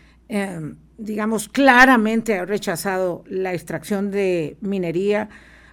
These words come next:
a cielo abierto, ¿usted cree que tiene posibilidades de desgastar una administración en una cosa que puede durar cuatro años y no pasa nada?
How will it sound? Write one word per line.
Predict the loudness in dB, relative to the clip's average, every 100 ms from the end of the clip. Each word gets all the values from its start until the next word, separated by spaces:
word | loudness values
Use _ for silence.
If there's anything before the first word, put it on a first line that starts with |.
| _
a | -6
cielo | 0 0
abierto, | 2 0 0 -4 -6 -6
¿usted | -12 -14
cree | -8 -4
que | -4
tiene | -2 -2 -2
posibilidades | -2 -2 -2 -2 -2 -2 -2 -2 2
de | 2
desgastar | 2 -4 -6 -8 -4 0
una | 0 0
administración | 0 0 -2 -4 -4 -2 -2
en | -2
una | -4 -6
cosa | -6 -6
que | -6
puede | 0 4
durar | 4 4 2 0
cuatro | 0 -2 0
años | -2 -2 -2
y |
no | -4
pasa | -4 -2 -2
nada? | -4 -8